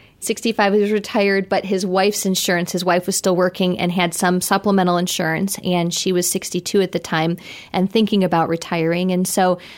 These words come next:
before her insurance ran out and they approved the harvest, we did harvest those stem cells. And our institution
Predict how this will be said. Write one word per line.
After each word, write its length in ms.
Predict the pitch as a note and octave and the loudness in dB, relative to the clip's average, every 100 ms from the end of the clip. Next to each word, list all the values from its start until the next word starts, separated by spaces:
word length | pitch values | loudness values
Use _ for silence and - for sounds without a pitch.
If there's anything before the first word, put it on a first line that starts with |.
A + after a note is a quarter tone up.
| - | -2
before 380 | F#3 - F#3+ F#3 | -2 0 0 2
her 240 | A3 G#3 | 2 2
insurance 480 | G3+ - G#3 G3 - | 2 2 0 0 0
ran 200 | F#3 F3 | 0 2
out 300 | F3 F3+ - | 2 0 -2
and 160 | F3+ | -2
they 100 | F3+ | 0
approved 460 | F#3 F#3 - G3+ - | 0 -2 0 0 0
the 80 | F#3 | -4
harvest, 560 | F3+ F3 F3 E3+ F3 | 0 2 2 0 -2
we 240 | F3 F3+ E3 | -2 0 0
did 240 | - G#3+ | 0 0
harvest 380 | - G3 G3 G3 | 2 0 0 -2
those 180 | F3 E3+ | -2 -2
stem 260 | - E3+ | -2 -2
cells. 360 | F3+ - - F#3 | -2 -2 -2 -2
And 100 | G3+ | 0
our 160 | A#3 A#3+ | 0 2
institution 800 | G#3 - F#3 - F3+ - F3 | 0 -2 -4 0 0 0 -2